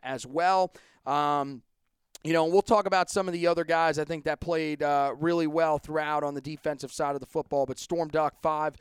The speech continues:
total tackles, uh, and then a b-, host of guys, uh, with four total tackles for Carolina on the night. As for Pittsburgh, as I mentioned, Kenny Pickett, twenty-five of forty-three, three hundred forty-six yards, three touchdowns,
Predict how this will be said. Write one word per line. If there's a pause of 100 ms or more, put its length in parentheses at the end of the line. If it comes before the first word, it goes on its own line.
(260)
total
tackles,
uh,
and
then
a
b-,
host
of
guys, (260)
uh,
with
four
total
tackles
for
Carolina
on
the
night. (380)
As
for
Pittsburgh,
as
I
mentioned,
Kenny
Pickett,
twenty-five
of (100)
forty-three,
three
hundred (100)
forty-six
yards,
three
touchdowns,